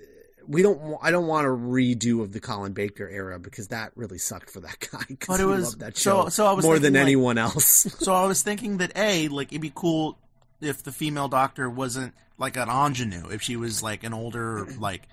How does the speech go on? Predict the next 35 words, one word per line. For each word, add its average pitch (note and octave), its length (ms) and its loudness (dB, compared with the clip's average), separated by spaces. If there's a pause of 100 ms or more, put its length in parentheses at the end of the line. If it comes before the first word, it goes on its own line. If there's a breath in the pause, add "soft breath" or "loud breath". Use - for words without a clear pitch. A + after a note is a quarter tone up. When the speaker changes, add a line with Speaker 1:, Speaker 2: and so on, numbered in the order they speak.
(340 soft breath)
Speaker 2:
kind G#2+ 120 -8
of A2 60 -8
actress. C#3+ 280 0
And B2+ 80 -6
then C#3 80 -4
I C#3 40 0
was C3+ 60 -4
like, C3+ 140 -6
the C3+ 60 -10
converse F3+ 680 -2
of A#2+ 120 -6
that F#2 300 -2 (280 soft breath)
is, B2+ 260 -2
what C#3 160 -2
if B3+ 160 -4
the G#3+ 80 -4
Doctor, D#3 420 -2
like, C3+ 120 -4
imagine G3+ 400 0
the F#3 80 -2
Doctor D#3 280 -2
regenerates C3 520 -4
from C3 120 -10
Capaldi B2+ 680 -2 (180 soft breath)
into, A#2+ 260 -6
like, A#2 200 -6
Saoirse B2 420 -4
Ronan. G2+ 380 -10 (1800)
Speaker 1:
Who, C#3 200 -6 (120)
who's A2+ 220 -6
that? G#2 240 -8 (600 loud breath)
Speaker 2:
The A#2+ 80 -14
girl C3+ 180 -2
from C3+ 180 -6
Brooklyn. - 400 -10